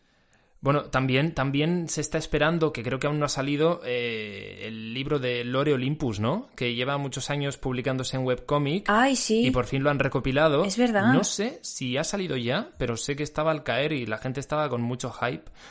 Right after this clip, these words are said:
Speaker 1: Lore Olympus, que es un retelling de, de la historia de,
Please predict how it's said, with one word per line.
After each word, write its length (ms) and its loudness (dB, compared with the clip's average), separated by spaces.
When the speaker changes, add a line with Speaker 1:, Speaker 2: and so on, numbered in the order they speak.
Speaker 1:
Lore 200 6
Olympus, 420 2
que 320 -2
es 160 -4
un 180 -2
retelling 680 -4
de, 460 -4
de 140 -4
la 100 -6
historia 380 -4
de, 380 -6